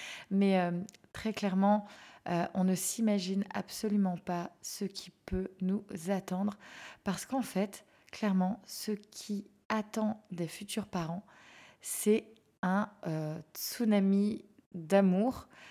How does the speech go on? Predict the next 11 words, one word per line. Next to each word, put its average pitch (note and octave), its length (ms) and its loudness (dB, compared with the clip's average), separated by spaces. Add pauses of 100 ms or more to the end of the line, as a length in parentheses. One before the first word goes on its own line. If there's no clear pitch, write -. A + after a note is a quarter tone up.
(200)
mais F#3+ 180 2
c'est A3+ 520 -2
aussi A3 720 -4
un F#3+ 540 0
tsunami G#3 720 2 (320)
qui G#3 440 -2
va, F#3+ 500 0 (420)
euh, F3 180 0
révolutionner G3 920 2
en E3+ 80 0
fait - 420 -8